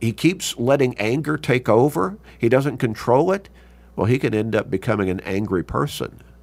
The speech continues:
not just at a, now and then, but continually. That can become his,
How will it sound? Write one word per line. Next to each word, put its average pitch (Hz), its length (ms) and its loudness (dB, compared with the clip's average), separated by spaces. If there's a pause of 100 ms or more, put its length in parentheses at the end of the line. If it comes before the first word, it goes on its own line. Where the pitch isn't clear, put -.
(140)
not 131 200 0
just 143 240 -2
at 95 100 -2
a, 78 100 -6 (520)
now 104 300 0
and 76 120 -6
then, 98 300 -2
but - 320 -2 (440)
continually. 131 720 -2
That 101 260 -2
can 127 120 -2
become 110 380 -4
his, 107 300 2